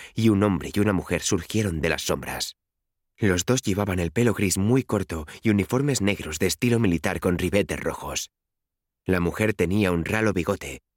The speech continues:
mientras que el tipo iba perfectamente rasurado, lo cual resultaba algo anómalo. Avanzaban muy rígidos, como si se hubiesen tragado el palo de una escoba. "¿Y bien?",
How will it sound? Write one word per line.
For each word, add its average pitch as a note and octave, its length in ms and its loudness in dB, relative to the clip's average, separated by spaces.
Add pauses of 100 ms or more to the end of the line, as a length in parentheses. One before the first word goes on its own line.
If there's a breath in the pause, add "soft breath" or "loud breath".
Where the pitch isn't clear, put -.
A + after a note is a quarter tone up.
(140)
mientras F#2+ 400 0
que - 60 -2
el F2 100 0
tipo B2+ 260 -2
iba F#2 200 0
perfectamente F#2+ 840 -2
rasurado, E2 640 -4 (640)
lo F#2 140 -2
cual A2+ 260 0
resultaba F2+ 520 0
algo F2 260 2
anómalo. F2+ 480 -4 (1080)
Avanzaban G#2 500 0
muy G#2+ 240 4
rígidos, - 600 -2 (180)
como E2+ 220 0
si F2 100 0
se - 140 2
hubiesen G#2+ 380 2
tragado F2+ 360 2
el D#2+ 120 4
palo F2+ 260 0
de E2+ 120 2
una D#2+ 180 2
escoba. - 460 -6 (1600)
"¿Y C#3 80 0
bien?", D#3 320 2